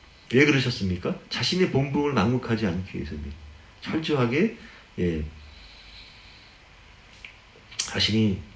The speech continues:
여기 왜 왔는지, 예, 스스로 되새기는 거죠. 그래서 자신을, 예, 그래서 자신의 본분을 망각하지 않는 것입니다. 또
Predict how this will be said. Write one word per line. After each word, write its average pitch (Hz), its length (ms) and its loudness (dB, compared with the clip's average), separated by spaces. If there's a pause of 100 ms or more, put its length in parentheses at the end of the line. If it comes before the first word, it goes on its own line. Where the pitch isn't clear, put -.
여기 110 240 6
왜 90 120 8
왔는지, 87 540 2 (460)
예, - 40 -14 (680)
스스로 - 360 -2
되새기는 113 500 4
거죠. 73 300 -6 (260)
그래서 - 180 -8
자신을, 113 440 -2 (300)
예, 76 220 -2 (2250)
그래서 117 500 4 (360)
자신의 98 380 -2
본분을 95 340 0
망각하지 87 640 -4
않는 90 260 -4
것입니다. 76 460 -8
또 147 440 0